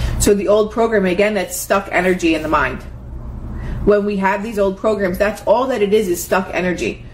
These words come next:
Like this computer right here. If I only have "you're not good enough" programs in here, and I'm trying to find, like, self-love in this computer, it's like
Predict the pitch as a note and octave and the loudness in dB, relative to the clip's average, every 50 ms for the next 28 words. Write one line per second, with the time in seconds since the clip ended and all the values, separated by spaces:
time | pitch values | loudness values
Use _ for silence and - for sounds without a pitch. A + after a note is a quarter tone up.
0 | - - - - - G#3+ G#3+ G#3 G#3+ A3+ A3+ - - D4 B3+ - - B3+ B3 A3+ | -18 -18 -10 0 2 2 2 2 0 -4 -6 -4 -4 -6 -6 -4 -4 -2 -2 0
1 | A3 G3 F#3 F#3 F#3+ - F#3+ E3 C#3 G#2+ - - - - - - - - - - | 0 2 2 0 2 0 2 2 2 0 -2 -4 -12 -18 -18 -18 -18 -16 -16 -16
2 | - - - - - - - - - - - G3+ F#3+ G3+ G3+ A#3 B3+ - - A3+ | -16 -16 -16 -14 -14 -14 -14 -14 -14 -2 -2 0 2 4 2 2 2 0 0 0
3 | B3 B3+ C4 B3+ B3+ C4 A#3+ G3 A3 G#3 G3 E3 D#3+ D#3+ D#3+ - - - - - | 0 0 -2 0 0 0 0 2 2 2 2 2 0 -4 -6 -10 -16 -20 -20 -20
4 | - - - - - - - - - - - - - - - F#3+ A#3 B3 B3+ B3+ | -20 -20 -20 -20 -20 -20 -20 -20 -20 -20 -20 -20 -16 -2 2 2 4 4 4 4
5 | A#3+ A#3 A#3+ - A#3 A3 G#3 G#3 F#3 F#3 - - - A#3+ B3+ C4+ G#3+ G#3 F#3 E3 | 2 2 0 -2 -2 -2 0 0 0 0 -2 0 2 2 2 4 4 4 2 2
6 | F3 F3+ F3 - - G3 F3 E3 E3 E3 E3+ F3+ G3+ B3 C#4 - D4+ A#3+ A#3 A#3 | 2 -2 -2 -2 0 0 2 2 4 4 4 4 2 2 0 0 0 0 0 0
7 | B3 A#3+ - G3+ G3+ G#3 G#3 G3 F3 E3+ E3+ - - - - - - - - C#4 | -2 0 0 2 2 4 2 2 2 0 0 -4 -10 -20 -20 -20 -14 -4 0 0
8 | B3+ C4+ C4 C4 - A#3+ A#3 A#3 A3+ G3+ G3+ G3 G3 F#3+ - - A3 F#3+ - B3 | 2 2 0 -4 -2 0 2 2 2 0 0 -2 -2 -4 -4 -6 -8 -6 -4 -2
9 | A#3 A3 G3+ F#3 - - F#3+ E3+ E3 | 0 0 0 0 0 0 0 0 0